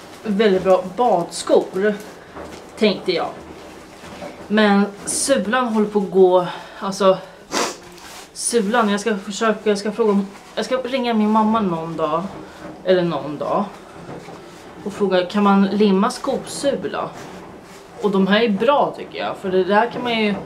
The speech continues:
hoppa i om man känner sig att jag ska man till, bara till handlaren, så kan man bara ta med sig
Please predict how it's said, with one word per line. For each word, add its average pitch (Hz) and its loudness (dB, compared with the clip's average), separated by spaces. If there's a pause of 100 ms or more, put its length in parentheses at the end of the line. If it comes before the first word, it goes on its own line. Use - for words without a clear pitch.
(500)
hoppa 262 2
i 226 0
om 214 2
man 220 2
känner 214 0
sig 214 0
att 208 -6
jag 208 2
ska 208 -4
man 202 0
till, 196 -8
bara 196 2
till 190 -6
handlaren, 185 2
så 185 -10
kan 190 -6
man 185 -2
bara 175 -4
ta 180 -10
med 180 -6
sig 185 -2